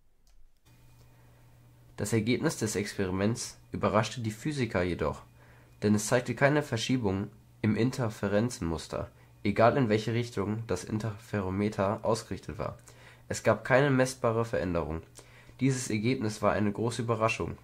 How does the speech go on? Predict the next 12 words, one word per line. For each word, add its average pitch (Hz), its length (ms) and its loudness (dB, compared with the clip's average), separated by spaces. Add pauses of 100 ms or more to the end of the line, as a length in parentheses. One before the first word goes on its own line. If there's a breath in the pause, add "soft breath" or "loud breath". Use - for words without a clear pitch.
denn 98 120 2
es 101 160 2
widersprach 101 540 2 (220)
der 104 100 2
damaligen 110 480 2
Annahme, 95 540 0 (360 soft breath)
dass - 180 -6
es - 100 -6
ein 101 180 4
Äthermedium 110 640 -2
geben 117 240 0
müsse. 78 300 -4